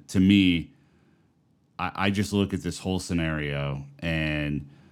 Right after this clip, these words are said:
you know, I think that we, we could talk about some lineup tinkering, Brandon, what we, what we'd like to see, you know, as non-coaching experts, uh, but we, we have eyeballs. Uh, to me, sell out.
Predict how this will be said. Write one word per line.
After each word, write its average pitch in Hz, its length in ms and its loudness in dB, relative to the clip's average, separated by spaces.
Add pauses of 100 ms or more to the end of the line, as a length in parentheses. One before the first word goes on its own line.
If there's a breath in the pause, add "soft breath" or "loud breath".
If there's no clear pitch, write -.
(340 loud breath)
you 87 100 0
know, 78 80 0
I 80 100 0
think 87 220 4
that 90 140 0
we, 82 240 0
we 92 100 0
could 76 120 -10
talk 92 180 4
about 82 160 0
some 78 120 -4
lineup 92 360 4
tinkering, 90 420 2
Brandon, 87 380 2
what 80 160 -2
we, 80 160 -2
what 82 200 -6
we'd 76 140 -6
like 90 240 4
to - 80 -10
see, 82 580 -2
you 82 160 -4
know, 80 160 0
as 71 460 -6 (240 soft breath)
non-coaching 85 880 2
experts, 98 880 -2
uh, 78 140 -4
but 71 260 -6
we, 76 220 -4
we 71 140 -6
have 73 120 -2
eyeballs. 87 600 2 (640 loud breath)
Uh, 82 200 -4 (100)
to - 140 -2
me, 95 260 6
sell 110 480 0
out. 104 380 2